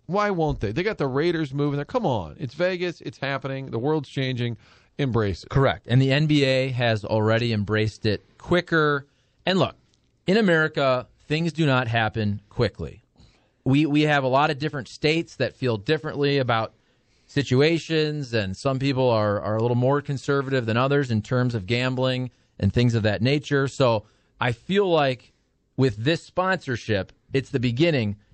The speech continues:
Speaker 2: Like, don't you feel like even if you don't allow the gambling and you get into the actual gambling on your sport,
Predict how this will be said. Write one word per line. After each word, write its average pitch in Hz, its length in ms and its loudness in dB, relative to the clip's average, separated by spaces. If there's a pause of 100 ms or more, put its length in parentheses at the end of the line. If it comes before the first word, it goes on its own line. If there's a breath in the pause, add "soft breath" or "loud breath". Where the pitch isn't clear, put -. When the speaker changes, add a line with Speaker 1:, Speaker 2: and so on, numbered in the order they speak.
(100)
Speaker 2:
Like, 160 120 0
don't 302 220 -2
you 285 80 0
feel 220 160 0
like 180 200 -4
even 285 260 -2
if 240 120 -4
you 196 160 -2
don't 160 400 0
allow 131 380 0
the 110 140 -8
gambling 127 720 0
and 123 160 -2
you 117 80 -2
get 139 300 0
into 143 340 0
the 123 140 2
actual 120 360 -2
gambling 117 460 0
on 110 140 0
your 87 100 -6
sport, 131 500 -2